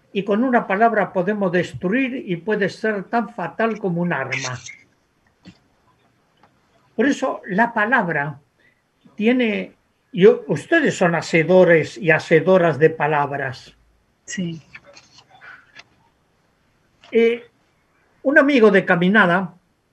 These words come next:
Speaker 1: eh, Ernesto Cardenal, ese gran poeta, decía que antes, que después de la nada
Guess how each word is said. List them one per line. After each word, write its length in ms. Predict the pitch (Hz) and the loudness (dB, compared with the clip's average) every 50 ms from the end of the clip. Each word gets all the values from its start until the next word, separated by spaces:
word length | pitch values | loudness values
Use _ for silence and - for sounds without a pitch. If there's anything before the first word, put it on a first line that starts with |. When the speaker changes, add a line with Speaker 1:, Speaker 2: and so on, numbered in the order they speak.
| _ - - - - _ _ _ _ _ _ _ _ _ _ - - | _ -20 -20 -20 -20 _ _ _ _ _ _ _ _ _ _ -18 -10
Speaker 1:
eh, 880 | 262 170 160 160 156 151 147 143 139 139 131 127 127 127 127 127 110 101 95 98 _ _ _ _ _ _ _ _ _ _ _ _ _ _ _ | -4 0 2 2 4 2 2 0 0 -2 -4 -4 -4 -4 -4 -6 -8 -10 -14 -20 _ _ _ _ _ _ _ _ _ _ _ _ _ _ _
Ernesto 520 | - 175 165 175 202 220 214 - 214 180 - | -2 0 2 4 2 2 2 0 -2 -2 0
Cardenal, 720 | 196 170 165 165 170 185 185 190 170 147 143 147 143 - _ _ _ _ _ _ _ _ _ _ _ _ _ - - - _ _ | 0 0 0 2 2 2 2 2 0 0 -2 -6 -8 -12 _ _ _ _ _ _ _ _ _ _ _ _ _ -20 -20 -20 _ _
ese 260 | - 156 - - 165 | -10 -6 -2 0 2
gran 300 | 151 180 208 202 190 156 | 4 4 4 4 4 2
poeta, 560 | 196 196 185 170 - - - 143 139 135 131 _ _ _ _ _ _ _ _ _ _ _ _ _ _ _ _ _ _ _ _ _ _ _ _ _ _ _ _ _ _ _ _ _ - | 2 4 4 4 2 0 -6 -6 -6 -8 -10 _ _ _ _ _ _ _ _ _ _ _ _ _ _ _ _ _ _ _ _ _ _ _ _ _ _ _ _ _ _ _ _ _ -4
decía 720 | 180 208 214 214 - 277 285 269 254 240 226 233 - - - _ | 0 0 0 2 4 4 6 8 8 6 6 4 0 -12 -20 _
que 140 | - - 254 | -2 2 4
antes, 600 | 294 302 294 285 233 - - 233 214 220 214 - - - | 4 4 4 0 -2 -2 0 0 2 2 0 -4 -8 -2
que 320 | - 202 202 208 208 - - | 2 2 2 2 0 -6 -12
después 500 | 220 175 160 214 202 208 - - 339 349 | -10 -4 0 2 2 2 2 -2 0 2
de 80 | 349 254 | 2 4
la 160 | 202 180 175 | 4 4 4
nada 560 | 185 262 339 311 220 196 160 131 107 92 - | 4 4 2 2 2 0 0 0 -4 -8 -16